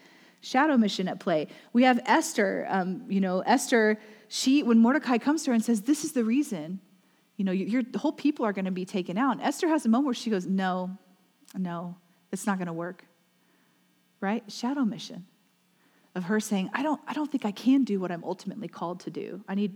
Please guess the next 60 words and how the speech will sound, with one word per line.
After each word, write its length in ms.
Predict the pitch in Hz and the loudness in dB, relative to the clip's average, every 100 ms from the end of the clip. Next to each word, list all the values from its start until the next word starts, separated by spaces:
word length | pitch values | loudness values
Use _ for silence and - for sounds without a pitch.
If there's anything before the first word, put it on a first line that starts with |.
| - | -4
I 60 | 202 | -2
need 120 | 202 | 0
to 60 | |
just 380 | 180 185 - - | -2 -6 -8 -12
settle 300 | - 190 185 | -6 -4 -4
for 140 | 190 185 | -4 -2
this 160 | 277 | -2
thing." 180 | - 175 | -2 -8
And 100 | 165 | -8
thankfully, 600 | - 247 262 196 190 185 - - - - | 0 2 2 0 0 -2 -4 -20 -8 0
Mordecai 340 | 202 202 196 | 0 2 0
is 100 | 180 | 2
able 220 | 180 180 | 0 -2
to 100 | 165 - - | -6 -8 -2
get 120 | 202 | 0
her 60 | 190 | 2
back 300 | 185 170 170 | 2 0 -2
on 100 | 160 | -4
track, 300 | 240 269 240 | 0 0 0
and 80 | 190 | -4
she 100 | 180 | -2
goes, 120 | 175 | 0
"All 80 | 175 | 2
right, 140 | 180 | 0
I'm 100 | 160 | 0
gonna 200 | 185 175 | -4 -6
go 200 | 170 180 | -2 -4
for 140 | 180 175 | -2 -4
my 140 | 160 | -4
actual 520 | 170 170 - 185 214 - - - 220 | -4 -6 -6 -8 -8 -14 -20 -2 2
mission 300 | 214 196 180 | 2 2 -4
and 100 | 170 | -2
see 160 | 202 | -2
God 220 | 185 170 | 0 0
show 240 | - 196 214 | 0 2 2
up." 180 | 196 - - - | 2 -2 -20 0
And 80 | 220 | 4
the 80 | 226 | 6
last 280 | 247 262 262 | 6 4 2
one 80 | |
I 40 | 214 | 2
wanna 220 | 208 196 | 2 2
talk 240 | 214 208 | 0 0
about 220 | 202 180 190 | 2 2 4
is 180 | 185 | 0
Jesus. 680 | - 247 294 170 - - - _ _ | 0 2 2 2 -4 -10 -16 _ _
Even 220 | 247 311 294 | 2 4 6
Jesus 440 | 285 339 349 262 | 6 6 4 0
had 260 | 226 277 220 | 2 4 2
a 40 | |
shadow 340 | - 226 240 233 | 0 0 2 2
mission. 400 | 233 - 185 - _ _ _ _ _ _ _ _ _ _ _ _ _ 269 254 _ _ _ _ _ _ - | 0 -2 -12 -14 _ _ _ _ _ _ _ _ _ _ _ _ _ -20 -20 _ _ _ _ _ _ -18
It's 80 | - | -10
kind 160 | 339 | -4
of 80 | 311 | -2
interesting 340 | 320 254 208 196 | -2 -4 -4 -4
to 60 | |
think 200 | 196 269 | -2 -2
about, 280 | 180 - - | -4 -8 -6
right? 300 | 185 233 | -4 -4